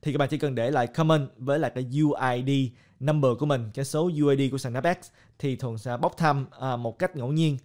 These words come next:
Và sau đó Thuận sẽ thông báo các bạn nào mà trúng trong cái video ngày hôm nay ở trên mạng xã hội, cũng như là Thuận sẽ để lại cái comment pin ở phía dưới cái phần của video này khi mà chúng ta có người trúng thưởng,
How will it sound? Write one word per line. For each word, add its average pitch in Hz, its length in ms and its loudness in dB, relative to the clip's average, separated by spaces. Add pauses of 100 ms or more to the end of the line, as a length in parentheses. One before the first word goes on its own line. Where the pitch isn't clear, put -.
(320)
Và 127 280 0
sau 139 180 -2
đó 139 140 0
Thuận 113 240 -8
sẽ 123 120 -10
thông 135 220 -8
báo 147 380 -2
các 156 140 -4
bạn 113 220 -4
nào 110 240 -4
mà 107 280 -6
trúng 147 360 -4 (340)
trong 147 200 0
cái 151 200 0
video 139 300 2
ngày 123 140 -6
hôm 120 160 -6
nay 127 260 -2 (100)
ở 139 100 -4
trên 156 180 0
mạng 123 180 -2
xã 156 120 0
hội, 120 340 -2
cũng 151 220 -4
như 156 260 2
là 127 160 2
Thuận 127 140 -8
sẽ 139 80 -6
để 123 180 -2
lại 110 280 -2
cái 143 460 -2 (220)
comment 143 380 0 (160)
pin 147 220 2 (300)
ở 117 240 -4 (220)
phía 160 100 0
dưới 165 320 4
cái 156 240 0
phần 120 300 -4
của 127 100 -8
video 135 340 0
này 120 220 -2 (160)
khi 135 220 -6
mà 117 260 -6
chúng 135 200 -8
ta 127 220 -2
có 135 360 -2
người 123 240 -2
trúng 151 180 -6
thưởng, 120 280 -4